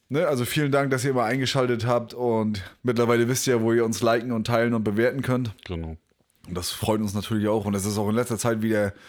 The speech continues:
Speaker 1: rasch nach oben gegangen.
Speaker 2: Ja.
Speaker 1: Was uns manchmal verwundert, weil wir uns ja immer noch für, für absolute Anfänger halten, die eigentlich, eigentlich nur vor sich hin schnacken.
Speaker 2: Ja.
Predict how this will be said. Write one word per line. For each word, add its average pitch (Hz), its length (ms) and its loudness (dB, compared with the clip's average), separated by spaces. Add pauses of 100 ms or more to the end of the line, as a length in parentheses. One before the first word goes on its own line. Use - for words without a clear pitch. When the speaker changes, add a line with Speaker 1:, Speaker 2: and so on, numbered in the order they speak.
(220)
Speaker 1:
rasch - 460 0 (200)
nach 120 160 -2
oben 139 320 0
gegangen. 151 420 0 (220)
Speaker 2:
Ja. 139 180 2 (480)
Speaker 1:
Was 127 180 2 (140)
uns 202 280 2
manchmal 165 260 2
verwundert, 147 520 2
weil 135 220 4
wir 135 460 2
uns 143 160 -4
ja 139 140 4
immer 143 140 2
noch 139 140 2
für, 127 500 2
für - 220 -2
absolute 139 540 0
Anfänger 139 460 2
halten, 143 280 2
die 131 260 2
eigentlich, 127 460 -2
eigentlich 123 220 -2
nur 127 220 0
vor 127 160 -2
sich 120 120 -2
hin 147 280 -2
schnacken. 165 500 -4 (220)
Speaker 2:
Ja. 90 200 0